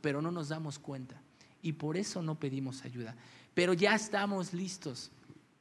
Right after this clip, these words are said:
Si tú hoy vas con uno de tus amigos cercanos y lo dejas hablar poquito, te vas a dar cuenta que hay un chorro de heridas en los corazones.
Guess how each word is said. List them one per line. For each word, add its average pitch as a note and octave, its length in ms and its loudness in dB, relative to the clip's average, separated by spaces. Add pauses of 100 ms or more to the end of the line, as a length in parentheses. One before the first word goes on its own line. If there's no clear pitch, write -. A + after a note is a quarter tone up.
(260)
Si - 240 -2
tú A#3 300 8
hoy C#3+ 320 8 (380)
vas E3+ 240 4
con D#3 180 2
uno F3 140 4
de C#3+ 100 2
tus B2 220 -2
amigos D3 300 -2
cercanos B2 600 -8 (440)
y C#3+ 100 4
lo C#3 100 8
dejas E3 320 2
hablar C3 380 -2
poquito, C#3 560 -6 (480)
te - 80 -4
vas D#3 220 2
a - 20 2
dar D3 120 0
cuenta D3+ 260 -2
que D3+ 80 -4
hay D3+ 80 0
un D3 200 0
chorro G3+ 380 0
de C#3+ 220 2
heridas D3 400 0
en B2+ 80 -6
los B2 160 -8
corazones. A#2+ 640 -8